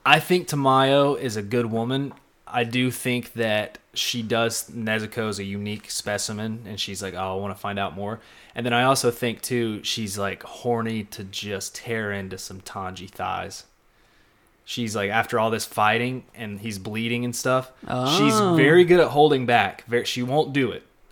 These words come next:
Speaker 1: But she's one of those that's like, y-, you know how when you see somebody and you're like, "Oh, they probably got some demons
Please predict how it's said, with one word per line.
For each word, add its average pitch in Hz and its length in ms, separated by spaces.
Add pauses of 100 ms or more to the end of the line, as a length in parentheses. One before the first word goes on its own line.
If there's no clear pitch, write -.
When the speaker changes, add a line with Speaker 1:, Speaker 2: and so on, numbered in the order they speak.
(520)
Speaker 1:
But 113 120
she's 120 220
one 131 160
of 123 60
those 120 300
that's 98 200
like, 95 420 (680)
y-, 120 200
you 147 140
know 156 120
how 135 180
when 127 100
you 120 80
see 123 220
somebody 120 320
and 117 80
you're 110 100
like, 101 180
"Oh, 113 160
they 107 80
probably 110 280
got 107 140
some 98 200
demons 101 640